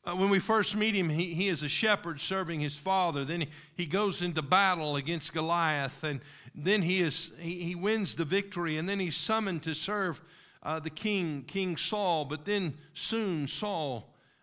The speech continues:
uh, becomes jealous and envious of David and begins to pursue David. And David is on the run for many, many years, hiding out in the wilderness, in the caves, in the dens,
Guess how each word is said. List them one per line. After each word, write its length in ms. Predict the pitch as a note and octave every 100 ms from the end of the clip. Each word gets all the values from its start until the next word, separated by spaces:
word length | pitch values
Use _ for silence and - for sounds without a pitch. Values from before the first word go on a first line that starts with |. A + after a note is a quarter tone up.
| -
uh, 120 | C3+
becomes 420 | C#3 D3 F#3 D#3
jealous 440 | - G3 F#3 C#3+ E3+
and 80 |
envious 460 | E3 F#3+ E3 C#3 -
of 140 | C3
David 400 | B2+ C#3 B2+ C3
and 260 | C#3 C#3 C#3
begins 420 | C#3 C3+ F#3+ F3+
to 80 | -
pursue 400 | D3 C#3 - G3+
David. 380 | D3 C3+ C3 C3+
And 120 | C#3
David 340 | F3 G#3 F#3
is 140 | D3+ C3
on 160 | D#3+
the 100 | C#3+
run 260 | C#3+ F#3+ E3+
for 140 | C3+
many, 200 | C#3 F3
many 220 | D3 C3+ A#2
years, 520 | C3 E3+ G#2+ - - _ _ _ _ _ _ _ _ _ _ _ _ _ _ _
hiding 400 | - F#3+ G#3 G3
out 240 | G3 G3+ F3+
in 80 |
the 80 | D#3
wilderness, 680 | D#3 F#3+ F#3 D3+ C#3 A#2+ -
in 140 | C#3
the 160 | C#3 A#2+ - _ _ _ _ -
caves, 520 | G3 G3 E3+ D3 B2
in 140 | C3+
the 80 | C3
dens, 800 | B2 D#3 F3+ D#3 B2+ A2+ - -